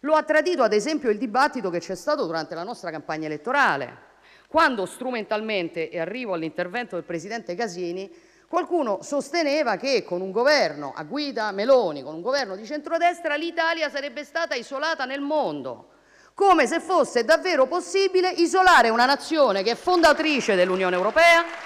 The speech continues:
fondatrice dell'Alleanza Atlantica, che ha un ruolo fondamentale nel Mediterraneo e che ha una storia unica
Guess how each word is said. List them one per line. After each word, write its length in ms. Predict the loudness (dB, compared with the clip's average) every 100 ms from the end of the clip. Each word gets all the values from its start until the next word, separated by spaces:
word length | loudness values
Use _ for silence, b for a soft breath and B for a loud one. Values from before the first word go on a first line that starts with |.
| B
fondatrice 800 | 2 6 8 6 4 0 0 2
dell'Alleanza 720 | 2 4 6 6 4 2 0
Atlantica, 640 | 2 6 6 4 0 0 0 B B
che 140 | 2 8
ha 180 | 8 8
un 120 | 6
ruolo 300 | 6 6 6
fondamentale 760 | 4 4 4 4 2 4 4 2
nel 160 | -2
Mediterraneo 840 | -4 -6 -4 -4 0 2 2 0 -4 B
e 160 | 0 0
che 120 | 4
ha 160 | 6 6
una 180 | 4 -2
storia 480 | -2 2 4 4 4
unica 680 | 4 2 0 0 -2 -4